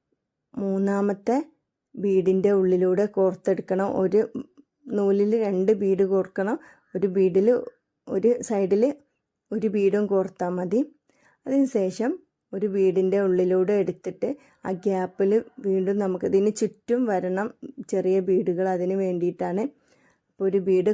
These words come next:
കോർത്ത് ഇനി വലിയ ബീഡിൻ്റെ ഉള്ളിലൂടെ കോർത്തെടുക്കുക. അപ്പോൾ ആ ഭാഗം റെഡി ആയിട്ടുണ്ട്. ഇനി ഈ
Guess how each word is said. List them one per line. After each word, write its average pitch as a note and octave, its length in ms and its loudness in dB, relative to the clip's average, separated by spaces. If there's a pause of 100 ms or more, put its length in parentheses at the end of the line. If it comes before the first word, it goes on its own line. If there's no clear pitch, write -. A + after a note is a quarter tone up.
(100)
കോർത്ത് F#3+ 440 0 (880)
ഇനി A#3+ 120 0 (120)
വലിയ F#3 240 4 (120)
ബീഡിൻ്റെ F3+ 460 2
ഉള്ളിലൂടെ F3 460 0 (100)
കോർത്തെടുക്കുക. F3+ 680 -4 (2000)
അപ്പോൾ - 200 2 (300)
ആ - 20 4 (140)
ഭാഗം A3 360 2
റെഡി F#3+ 260 4
ആയിട്ടുണ്ട്. F#3+ 400 0 (200)
ഇനി A3+ 140 2 (160)
ഈ C4 40 4